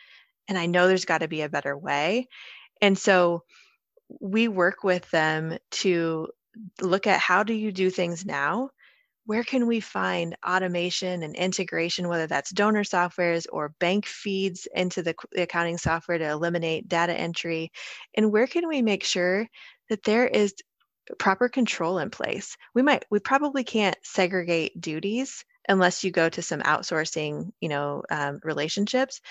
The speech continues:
but you need to make sure there's some oversight then, some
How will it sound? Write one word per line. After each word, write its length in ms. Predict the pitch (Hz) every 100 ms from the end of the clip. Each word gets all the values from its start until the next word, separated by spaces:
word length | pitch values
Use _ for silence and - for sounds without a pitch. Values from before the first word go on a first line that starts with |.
| - - - - _
but 240 | 214 202 - _ _ -
you 160 | 202
need 240 | 196 190 202
to 100 | 220
make 180 | 180
sure 280 | - 175 170
there's 240 | 165 160 -
some 160 | 151
oversight 640 | - 240 185 185 - 117 -
then, 240 | 151 147
some 380 | - 165 156